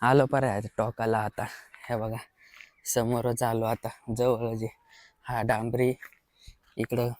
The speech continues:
हायवेला जातो आणि इकडं पण खालच्या हायवेला जातो मित्रांनो. इकडे श्रीरामपूरला लागतो, इकडं शिर्डी मानमोड रोडला लागतो हा हायवे.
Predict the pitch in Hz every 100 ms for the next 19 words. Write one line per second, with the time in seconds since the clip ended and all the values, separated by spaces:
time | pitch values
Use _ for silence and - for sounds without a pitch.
0 | - - 120 113 120 127 117 - 143 -
1 | _ _ _ 120 120 117 113 117 120 117
2 | 120 - - 117 - 123 110 110 110 107
3 | - 90 104 - 110 107 104 - _ _
4 | _ _ - - - - - 123 127 135
5 | 139 131 131 139 135 131 127 127 131 120
6 | 113 - - - - - - - - 123
7 | 123 123 120 123 - - 110 - 135 123
8 | 120 120 117 117 120 120 117 120 113 117
9 | 120 117 - _ _ _ _ _ _ -
10 | - _ - - - _ _ 120 113 120
11 | 110